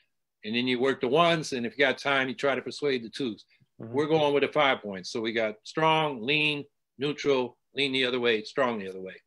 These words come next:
Speaker 2: Mm-hmm.
Speaker 1: But whatever system you use, then take names, and you can use them going forward.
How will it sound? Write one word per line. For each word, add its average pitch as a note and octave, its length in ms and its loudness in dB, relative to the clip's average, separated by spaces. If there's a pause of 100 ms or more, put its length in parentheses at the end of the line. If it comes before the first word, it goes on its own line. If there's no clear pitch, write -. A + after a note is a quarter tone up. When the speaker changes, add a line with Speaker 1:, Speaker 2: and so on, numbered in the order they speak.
(180)
Speaker 2:
Mm-hmm. G#2+ 220 -16 (960)
Speaker 1:
But C#3 240 6
whatever D#3+ 320 6
system D3+ 380 0
you C3 100 0
use, C#3+ 460 4
then C3+ 260 -2 (680)
take E3+ 300 0
names, G#3 540 2 (800)
and C#3 120 -4
you C#3 80 0
can D3 160 -2
use F3+ 200 4
them F3+ 200 6
going E3+ 280 4
forward. G3 440 6